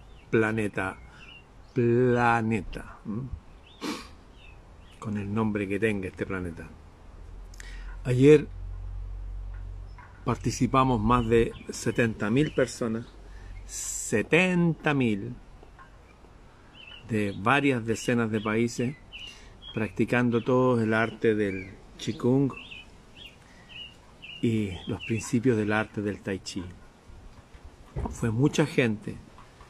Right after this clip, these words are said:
y que todavía está practicando porque subí los videos en todos lados y es algo potente. Quería leerles una frase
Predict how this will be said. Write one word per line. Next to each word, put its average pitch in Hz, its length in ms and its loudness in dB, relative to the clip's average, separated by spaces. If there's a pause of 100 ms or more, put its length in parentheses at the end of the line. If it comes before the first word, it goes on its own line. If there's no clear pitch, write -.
(440)
y - 40 -8
que - 120 -2
todavía 131 360 8
está 131 180 2
practicando 131 640 2
porque 117 400 2
subí 110 400 4
los 107 220 0
videos 113 440 4
en 101 80 -4
todos 113 320 -2
lados 151 300 2 (1040)
y 110 300 0 (560)
es 113 120 -2
algo 113 280 4
potente. 104 560 0 (400)
Quería 160 200 6
leerles 175 300 8
una 156 220 6
frase 135 580 0